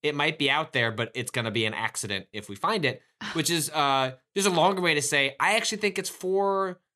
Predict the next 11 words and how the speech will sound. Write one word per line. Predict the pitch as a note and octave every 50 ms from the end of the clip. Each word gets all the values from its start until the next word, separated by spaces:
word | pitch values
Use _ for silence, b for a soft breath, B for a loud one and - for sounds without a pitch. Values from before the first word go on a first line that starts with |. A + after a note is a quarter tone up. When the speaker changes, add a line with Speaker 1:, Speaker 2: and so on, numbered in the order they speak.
| _ _ _ -
Speaker 1:
the | C#3 D#3 D3
best | C3+ B2 C#3 C3+ D#3 F#3+ F#3+ - - - - - - -
Speaker 2:
Yeah. | A#3 B3+ B3 A#3 - F#3 D#3+
Speaker 1:
that | E3+ E3+ E3+ E3+ E3 - B B B F#4 E4 B B _ -
everything | D#3 E3 E3 F3+ F3 E3+ - F#3 F3 E3+ E3+ E3+ -
is, | - D3+ D3+ D3 C#3+ C3 B2+ - - _ _ _
is | - C#3 C3+ B2+ A2+
just | A2 A2+ A#2 B2 C#3 C#3 C#3 C3+ C3+ - - - - - _ _ _ _ _ _ _ _ _ _ _
rapid | - A#2+ C3+ C3 C3 C3+ - D#3+ C3+
fire | B2+ - D3 D3 C#3+ C3+ B2
cuts. | B2+ - - - C#3+ E3 E3+ E3+ - - -